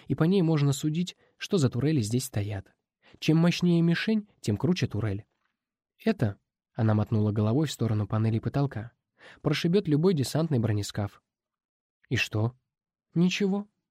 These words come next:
пожала плечами, а потом широко улыбнулась. «А вообще-то очень неплохой кораблик нам достался, партнер. Во всем чувствуется основательный подход». Ник улыбнулся в ответ, а потом внезапно предложил:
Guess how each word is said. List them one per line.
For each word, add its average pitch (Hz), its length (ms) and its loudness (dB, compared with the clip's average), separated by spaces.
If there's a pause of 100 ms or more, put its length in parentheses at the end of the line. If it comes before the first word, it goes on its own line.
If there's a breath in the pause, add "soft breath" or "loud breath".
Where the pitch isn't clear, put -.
(120)
пожала 104 360 0
плечами, 113 460 0
а 98 40 -2
потом 107 240 -2
широко 110 380 -4
улыбнулась. 104 680 -2 (760 loud breath)
«А 117 120 2
вообще-то 123 500 0
очень 131 260 0
неплохой 107 420 0
кораблик 101 420 -2
нам 101 140 0
достался, 98 460 -4
партнер. 98 460 -6 (420)
Во 135 140 2
всем 185 220 -2
чувствуется 123 480 -4
основательный 113 560 -2
подход». 98 460 -6 (800 loud breath)
Ник 151 280 2
улыбнулся 143 500 2
в - 20 0
ответ, 101 420 -4
а 135 100 -6
потом 151 280 0
внезапно 104 440 0
предложил: 101 520 -2